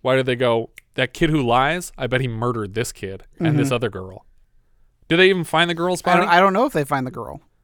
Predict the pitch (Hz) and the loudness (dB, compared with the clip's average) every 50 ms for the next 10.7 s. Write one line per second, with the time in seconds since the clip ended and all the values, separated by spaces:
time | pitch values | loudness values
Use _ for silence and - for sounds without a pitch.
0 | _ _ - 160 170 180 175 170 156 175 226 - 139 127 117 - - 135 139 151 | _ _ -2 0 2 2 2 2 0 0 -2 -2 -6 -10 -10 -4 -2 0 0 0
1 | 151 143 131 139 147 151 151 147 143 139 131 127 127 139 135 127 - - - 151 | 0 0 2 4 4 6 6 6 4 2 0 0 0 0 0 -2 -2 -2 -2 -2
2 | 127 101 87 85 - - - - - _ _ _ _ - - - _ _ _ _ | -2 -2 -6 -8 -12 -18 -20 -20 -20 _ _ _ _ -20 -20 -20 _ _ _ _
3 | _ _ _ _ _ _ - 196 202 247 302 320 254 220 202 190 185 180 165 165 | _ _ _ _ _ _ 0 4 4 4 4 4 4 4 4 4 4 2 0 -2
4 | 151 135 131 127 170 226 233 123 - - - - - - _ - - - 202 233 | -2 -4 -2 0 0 0 0 -2 -6 -10 -16 -20 -20 -20 _ -4 0 2 2 2
5 | 220 220 208 196 196 170 160 151 160 160 151 139 147 131 131 127 - - 151 190 | 4 4 4 4 2 2 0 2 2 2 0 0 -2 -6 -6 -6 -4 -2 -2 -2
6 | 151 - - - - - _ _ _ _ _ _ _ _ _ - 127 104 - - | -2 -4 -8 -16 -20 -20 _ _ _ _ _ _ _ _ _ -4 -2 -2 -4 -6
7 | - _ _ _ _ _ _ _ - _ _ - 147 156 170 175 170 156 165 160 | -14 _ _ _ _ _ _ _ -20 _ _ 4 4 6 4 4 2 2 2 2
8 | - 160 - 160 151 151 135 131 127 - 135 117 127 135 151 165 170 165 - - | 2 2 4 4 4 4 2 0 -2 -4 -4 -2 0 0 2 2 0 -2 -2 -2
9 | 190 180 151 131 139 123 113 - 120 113 120 127 - - - 131 123 131 139 - | -2 -2 0 0 0 0 0 -2 -4 -2 -2 -4 -4 -4 -4 0 0 0 0 0
10 | - - - - - - 127 120 117 117 107 - - 92 | -2 -4 -6 -8 -10 -10 -10 -8 -8 -8 -10 -12 -14 -18